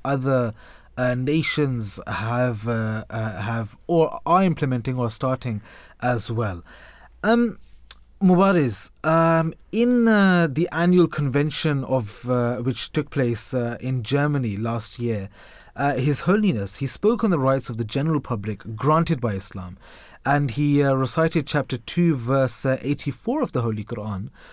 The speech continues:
which states that, "And remember the time when we took a covenant from the children of Israel. You shall worship nothing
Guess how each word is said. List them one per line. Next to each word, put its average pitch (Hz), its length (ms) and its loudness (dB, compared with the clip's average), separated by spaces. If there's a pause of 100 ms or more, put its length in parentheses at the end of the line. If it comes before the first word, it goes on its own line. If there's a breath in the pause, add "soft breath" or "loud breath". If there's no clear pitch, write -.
(160 loud breath)
which 139 180 0
states 185 440 0
that, 156 280 0 (180)
"And 165 160 4
remember 190 400 4
the 175 120 0
time 90 340 -6 (1040)
when 147 240 2
we 175 160 4
took - 240 0
a 127 120 -4 (120)
covenant 180 400 0
from 131 220 -4
the 110 220 -6
children 143 400 0
of 113 220 -6
Israel. 104 540 -6 (560 loud breath)
You 165 100 4
shall 180 220 6
worship 180 420 2
nothing 160 600 0